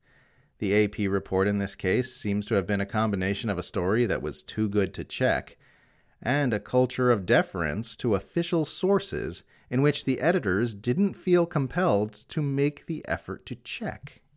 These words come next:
end quote. Indeed, the only reason the press receives such explicit protections in the U S Constitution is because they are supposed to hold the powerful to account.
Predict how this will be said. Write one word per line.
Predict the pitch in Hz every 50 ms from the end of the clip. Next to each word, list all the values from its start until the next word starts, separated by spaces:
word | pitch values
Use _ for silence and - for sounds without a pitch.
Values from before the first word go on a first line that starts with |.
| _ _ _ -
end | - 90 101 104
quote. | - - 180 160 - - _ _ _ _ _ _ _ _ _ _ - _ _ _ _ _ _ _ _ _ _ _ _ _ _ _ _ _ _ _ _ _ _ _ _ _ _ _ _ _ _ _ - - - - - - - - - - _ _ _ -
Indeed, | - 165 170 170 170 190 151 120 120 120 120 - - - - - - - - - - -
the | 95 123 156
only | 180 185 175 143
reason | 135 139 135 120 127
the | 113 95
press | - - 127 123 101 92 107 120 120 - -
receives | 98 92 - - 113 107 107 101 -
such | - 107 98 -
explicit | 101 98 - - - 139 143 131 - - -
protections | - 101 - - 131 131 131 - - 87 85 85 87
in | 95 98
the | 98 101
U | 107 110 107
S | 104 101 -
Constitution | - - 113 110 98 - - - - - 151 151 - - - 85 85
is | 92 104 110
because | 127 123 - 147 139 139
they | 160 160
are | 160 165
supposed | 160 - 165 - 151 143 139 - -
to | 139
hold | - - 131 131 135 127
the | 123
powerful | 123 - 120 110 104 104 104 - 107 101
to | - - 110
account. | 104 104 - - 170 120 78 - - - -